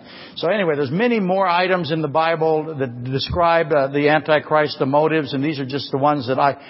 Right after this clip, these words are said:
occupied with now. I think they're the ones that work the best. That's why I'm bringing them up to you.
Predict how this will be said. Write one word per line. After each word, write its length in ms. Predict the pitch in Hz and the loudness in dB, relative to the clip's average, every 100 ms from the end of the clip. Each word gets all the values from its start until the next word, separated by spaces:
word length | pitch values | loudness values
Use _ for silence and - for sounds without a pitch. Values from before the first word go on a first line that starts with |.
| - - | -12 0
occupied 600 | 156 - - 156 156 143 | 0 0 -4 0 0 2
with 180 | 147 | -2
now. 300 | 135 156 170 | 2 2 2
I 120 | 139 - | 2 0
think 200 | 151 151 | -4 0
they're 100 | 156 | 0
the 80 | |
ones 320 | 139 151 156 131 | 2 0 0 -4
that 100 | 147 | -2
work 240 | 156 156 | -2 0
the 80 | 147 | -2
best. 320 | 135 175 151 151 | 2 2 0 -2
That's 220 | 147 - | -2 0
why 160 | 151 | 0
I'm 100 | 143 | 0
bringing 300 | 131 156 156 | 0 0 0
them 120 | 151 156 | 0 0
up 200 | 175 - | 0 0
to 120 | 175 | 2
you. 200 | 190 | 4